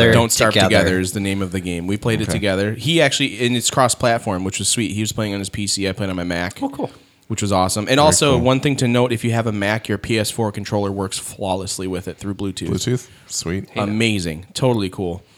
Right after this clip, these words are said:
Speaker 2: Uh, but yeah, Don't Starve. I, I love Don't Starve. I think it's one of the coolest games ever. I got it. I picked it up on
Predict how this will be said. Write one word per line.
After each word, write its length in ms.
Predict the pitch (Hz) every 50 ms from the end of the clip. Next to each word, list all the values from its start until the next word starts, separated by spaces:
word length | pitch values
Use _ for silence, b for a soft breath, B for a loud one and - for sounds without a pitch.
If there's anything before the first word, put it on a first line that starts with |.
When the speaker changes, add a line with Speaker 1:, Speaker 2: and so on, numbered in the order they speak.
| b b b b b b
Speaker 2:
Uh, 340 | 98 107 107 104 101 101 98
but 160 | 95 - 147
yeah, 140 | 175 190 147
Don't 260 | - 165 196 220 -
Starve. 200 | - 190 180 -
I, 200 | - 160 208 202 - -
I 120 | 139 156
love 240 | 147 139 139 131 131
Don't 180 | 139 127 127
Starve. 240 | - - 123 131 131
I 60 | 123
think 140 | 120 120 117
it's 120 | 113 - -
one 100 | 120 117
of 60 | 107
the 80 | 104
coolest 320 | - - 117 113 110 - -
games 240 | 113 104 104 98 101
ever. 200 | 98 104 113 110
I 120 | 104 104
got 180 | 110 107 110 110
it. 100 | 107 73
I 60 | 95
picked 240 | - - 143 - 139
it 60 | 139
up 200 | 135 123 - -
on 300 | 117 120 117 113 110